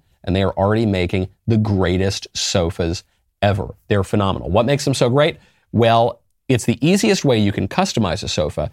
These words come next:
using premium materials. Do you want cloth? Do you want leather? You can do whatever, really high quality stuff at a fraction of the cost of traditional stores. You pick the fabric, the color, the color of the legs, the sofa size, the shape.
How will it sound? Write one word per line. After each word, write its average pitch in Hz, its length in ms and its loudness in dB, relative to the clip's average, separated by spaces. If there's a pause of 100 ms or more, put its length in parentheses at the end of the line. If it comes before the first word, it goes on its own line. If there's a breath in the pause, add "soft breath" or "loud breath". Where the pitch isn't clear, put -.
(220 soft breath)
using 95 300 0
premium 117 460 0
materials. 113 440 -2
Do - 100 -6
you - 40 -2
want - 140 -8
cloth? 123 420 0
Do - 80 -6
you 90 60 0
want 78 180 -4
leather? 98 460 0 (240 soft breath)
You 95 100 0
can 98 140 0
do 95 120 2
whatever, 87 300 0
really 123 320 2
high 143 140 2
quality 107 260 0
stuff 92 260 -4 (100)
at - 60 0
a 98 80 0
fraction 110 880 -2 (240)
of 95 140 -2
the 104 80 0
cost 87 400 0
of - 80 -6
traditional 85 460 -4
stores. - 440 -4 (320 soft breath)
You - 80 -2
pick - 180 -2
the - 80 -4
fabric, 165 460 0
the 123 80 -6
color, 117 460 0
the 95 120 -4
color 95 200 0
of 113 80 -2
the 85 80 -2
legs, 131 540 2
the - 80 -12
sofa 104 320 -4
size, 120 420 0
the - 80 -8
shape. 120 400 -2